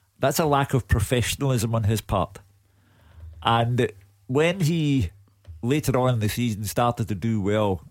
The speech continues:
Neil Lennon said, "He's a rascal, he's not fit yet." Well, that's not good enough either, because I don't care whether he's a rascal or not.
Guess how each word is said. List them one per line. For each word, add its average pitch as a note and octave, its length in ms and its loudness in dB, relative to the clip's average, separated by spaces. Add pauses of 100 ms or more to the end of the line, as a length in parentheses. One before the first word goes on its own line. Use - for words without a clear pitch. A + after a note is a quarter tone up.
(160)
Neil B2 260 -2
Lennon A#2 280 0
said, G#2+ 200 -2
"He's G2+ 80 -4
a G2 100 0
rascal, A#2 520 0
he's G2 120 -2
not C#3 200 -2
fit - 260 -6
yet." - 280 -2 (420)
Well, D3+ 340 0
that's G#3 260 -2
not D3+ 180 0
good C3 160 0
enough A#2+ 220 0
either, B2 300 2 (580)
because C#3 400 0 (100)
I F#3+ 60 -2
don't G#3 160 -8
care E3 180 -2
whether G3+ 140 -2
he's F#3+ 120 -2
a C3+ 80 2
rascal C3 460 0
or B2+ 80 2
not. A2+ 300 -2